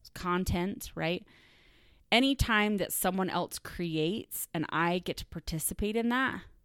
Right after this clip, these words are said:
So with art, again, music, anything where somebody else was in flow and then I kind of partake of that, that's a flow starter for me. Sometimes flow has to happen.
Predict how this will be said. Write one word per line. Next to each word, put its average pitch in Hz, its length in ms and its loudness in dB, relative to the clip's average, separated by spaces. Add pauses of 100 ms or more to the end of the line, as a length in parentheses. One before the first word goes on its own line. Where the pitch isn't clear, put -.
(100)
So 170 600 4
with 156 220 -4 (100)
art, 208 560 2 (240)
again, 165 280 -4
music, 190 720 -2 (160)
anything 196 640 0
where 165 200 2
somebody 165 400 -2
else 160 200 -2
was 185 160 -6
in 180 140 -2
flow 175 480 0
and 165 200 -2
then 151 120 -2
I 156 200 -2
kind 165 220 -4
of - 100 -6
partake - 540 -2
of 180 160 -4
that, 185 320 2 (360)
that's 160 280 2
a 196 60 2
flow 208 220 0
starter 240 400 -2
for 254 120 -2
me. 240 280 0 (260)
Sometimes 214 1080 2
flow 180 300 2
has - 440 -2
to 240 80 -2
happen. 285 640 -2